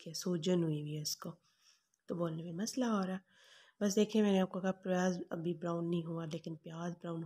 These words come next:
होते अदरक लहसुन को तेज़ी से वो फटाफट उसको भी पीस लिया और यहाँ पे टमाटर की कटिंग शटिंग करनी है और इसमें जो हमारे चावलों के अंदर मसाला जाएगा हम वो भी इसमें ऐड करेंगे।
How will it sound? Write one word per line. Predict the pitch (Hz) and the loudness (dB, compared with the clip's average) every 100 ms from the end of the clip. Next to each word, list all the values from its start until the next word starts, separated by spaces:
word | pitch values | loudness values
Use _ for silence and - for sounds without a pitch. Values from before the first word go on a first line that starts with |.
| 165 | -10
होते | 160 _ 170 160 | -14 _ -10 -10
अदरक | 156 165 156 | -10 -12 -12
लहसुन | 160 160 170 | -10 -8 -8
को | 165 170 | -10 -12
तेज़ी | 165 - 175 160 160 | -10 -6 -6 -4 -4
से | 165 160 | -2 -2
वो | 156 156 - | -2 -8 -10
फटाफट | 156 175 165 165 - | -14 -14 -14 -14 -12
उसको | 175 - 233 | -14 -6 -4
भी | 233 | -2
पीस | 226 202 - | 2 0 0
लिया | 190 165 - - - - - - | -2 -2 -6 -20 -18 -16 -18 -12
और | - 160 160 160 156 160 156 _ _ - | -10 -8 -8 -8 -6 -8 -10 _ _ -10
यहाँ | 170 | -10
पे | 160 | -8
टमाटर | 160 165 156 165 - | -6 -4 -6 -8 -10
की | - | -10
कटिंग | - 190 220 220 | -6 -4 2 2
शटिंग | 214 202 190 | 2 -2 -4
करनी | 185 175 170 | -4 -6 -4
है | |
और | 165 | -4
इसमें | 160 - 170 | -6 -6 -6
जो | 160 165 160 | -4 -4 -4
हमारे | 165 160 156 165 | -6 -8 -8 -8
चावलों | - 151 160 175 | -8 -8 -8 -6
के | 175 | -6
अंदर | 165 | -2
मसाला | 170 170 165 156 208 | -2 -2 -4 -4 -2
जाएगा | 254 175 180 175 _ - - _ | 0 0 -2 -6 _ -20 -20 _
हम | 185 160 151 | 0 0 -2
वो | 156 | -4
भी | 214 | -2
इसमें | 208 - 202 | 0 0 -2
ऐड | 175 | -2
करेंगे। | 185 175 175 175 175 165 | -2 0 2 4 4 4